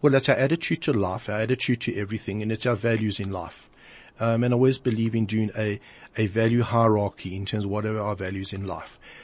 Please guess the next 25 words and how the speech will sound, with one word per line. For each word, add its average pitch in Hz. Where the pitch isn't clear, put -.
Um, 117
and 131
asking 151
yourself 131
the 123
question 135
with 120
the 110
digital 110
device, 104
do 139
I 156
want 117
it? 120
Do 123
I 113
need 107
it? 107
Do 113
I 107
really 104
have 101
to 107
have 98
it? -